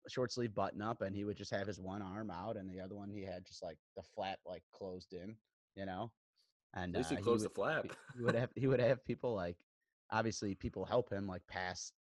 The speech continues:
Speaker 1: papers out, or, like, when he would pass papers out, he would, like, put it on the table, like, take the top one, put it down, or whatever. And for some reason, we thought it was fucking hilarious. <laughs>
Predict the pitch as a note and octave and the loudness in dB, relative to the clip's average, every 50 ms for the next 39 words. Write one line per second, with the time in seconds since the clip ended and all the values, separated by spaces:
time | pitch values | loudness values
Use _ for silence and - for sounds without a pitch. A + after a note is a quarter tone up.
0 | _ _ - - A2+ A#2 - G#2+ F#2 E2+ F#2+ F#2 F#2 G2 G#2 F#2+ F#2 F#2 F2+ F2+ | _ _ -4 0 0 0 0 -2 -4 -2 -2 -2 0 0 0 0 0 -2 -4 -4
1 | - G#2 G#2 G2+ G2 - - G2 F2+ F#2 - - - G2 F2+ F#2 F2 F#2+ F2+ F2+ | -4 -4 -4 -2 -4 -4 -4 -4 -4 -4 -6 -4 -6 -4 -4 -4 -4 -4 -4 -2
2 | F2+ F#2 F2+ F2 F2+ E2+ - - - G2 G2 F2+ F#2 F2+ E2+ E2+ E2+ - F#2 E2+ | -2 -2 -4 -4 -6 -8 -8 -6 -4 -2 -2 0 -2 -2 -4 -6 -8 -6 -8 -8
3 | E2+ E2+ E2+ E2+ E2+ E2+ D#2+ - - - F#2 E2 - - - - F#2 F2 E2 - | -6 -6 -8 -8 -8 -8 -10 -10 -10 -8 -8 -8 -8 -10 -8 -6 -6 -6 -8 -8
4 | F2 F2 E2+ E2 - _ _ _ - F#2 F2 F2 - - D#2+ D#2+ E2 E2 E2 - | -10 -10 -8 -10 -12 _ _ _ -4 -4 -4 -4 -6 -8 -10 -10 -12 -14 -14 -18
5 | _ _ _ - - F2+ E2+ E2+ E2+ E2 D2 D#2+ E2 E2+ - _ _ - _ _ | _ _ _ -8 -6 -6 -4 -4 -4 -6 -6 -8 -8 -10 -12 _ _ -20 _ _
6 | _ _ _ - G2 F#2 - - G2 - B2+ B2+ A#2 A2+ B2+ D3 C3+ - G2 F#2 | _ _ _ -6 -6 -4 -4 -4 0 4 4 4 6 6 4 4 4 2 0 0
7 | F#2+ G#2+ - G#2+ G2+ G2+ G2+ F#2+ F2+ F2 - - _ _ _ _ _ - F#2 F2+ | 0 0 2 2 2 2 2 0 -2 -4 -6 -10 _ _ _ _ _ -4 -4 -2
8 | - A2 G2+ F#2+ F2+ F2 G#2 C3 A#2+ G#2+ - - - - G3+ - - G3+ - - | -2 -2 0 0 2 2 2 2 4 6 4 4 4 2 2 2 2 0 0 0
9 | - C4+ - | 0 -2 0